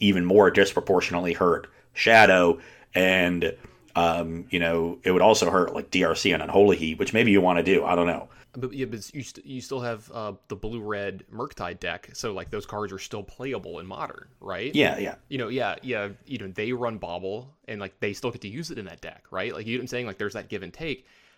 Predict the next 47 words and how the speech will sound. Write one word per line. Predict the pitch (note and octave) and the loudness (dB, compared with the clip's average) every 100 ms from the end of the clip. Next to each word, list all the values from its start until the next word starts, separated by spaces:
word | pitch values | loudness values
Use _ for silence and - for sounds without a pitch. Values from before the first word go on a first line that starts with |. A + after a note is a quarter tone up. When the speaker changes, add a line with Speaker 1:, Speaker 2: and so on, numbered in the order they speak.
| _ A#2+ | _ -10
Speaker 2:
and | A2 G#2+ - | -10 -10 -6
us | D3+ - | -6 -6
making | D#3+ D#3 | -12 -12
this | A2+ | -12
point | - C3+ | -10 -10
and | G#2+ | -10
talking | G2+ B2 B2 | -10 -8 -8
about | G2 F2+ | -12 -12
this, | D#2+ - | -14 -12
I | |
think | A#2+ | -10
this | C3+ G#2 | -10 -12
is | F#2+ | -10
really | G2 F#2 | -10 -10
important, | F2+ A#2 G2+ F2+ | -10 -12 -12 -14
right? | D#2+ F#2 G#2 _ | -14 -12 -12 _
Because | - A#2 - _ _ _ _ | -10 -10 -10 _ _ _ _
you | B2+ D#3+ | -6 -4
and | E3 | -4
I | D3 | -8
come | C3 A#2+ | -8 -12
from | A2+ | -12
a | |
very, | G2 A2 G#2 | -10 -10 -10
very | G#2+ A2+ G#2+ | -6 -4 -4
privileged | - - G#2+ G2+ F#2 | -10 -12 -10 -10 -12
position | F#2+ F#2 - - | -14 -16 -18 -18
in | - | -18
Magic. | - - - - | -18 -18 -20 -16
And | |
I | G#2+ | -12
think | A2+ | -12
it's | G2 | -8
very | A2 | -6
important | A2 - G#2+ - F#2 | -6 -6 -10 -8 -8
that | F2 E2 _ - | -6 -8 _ -14
we | G#2+ | -8
understand | F#2 F#2 - F#2+ F#2+ | -8 -8 -12 -10 -10
that | F#2 - | -10 -10
and | F2 | -12
that | F2 | -14
we | F2 | -14
state | - C3+ - | -8 -8 -6
that | D#2+ F#2 | -8 -6
where, | F#2 E2+ - _ _ _ - | -6 -6 -10 _ _ _ -10
you | |
know, | A2 F2+ | -8 -8